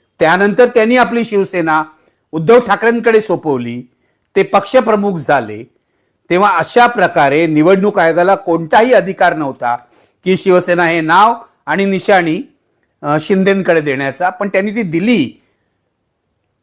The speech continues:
धनुष्यबाण हे चिन्ह गोठवलं जाईल आणि शिंदेनं नवं चिन्ह घ्यावं लागेल. उद्धव ठाकरेंची मशाल आहे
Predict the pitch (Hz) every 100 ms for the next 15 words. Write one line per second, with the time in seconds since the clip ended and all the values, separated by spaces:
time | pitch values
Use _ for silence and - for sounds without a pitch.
0 | _ _ _ 113 214 247 247 220 214 202
1 | 202 196 170 180 160 165 185 214 220 190
2 | 190 202 233 _ _ _ _ - 156 202
3 | 240 269 349 _ _ _ _ _ _ -
4 | 208 208 226 240 254 254 277 277 233 208
5 | 160 147 139 120 104 101 _ _ 135 165
6 | 202 175 170 180 190 160 170 185 185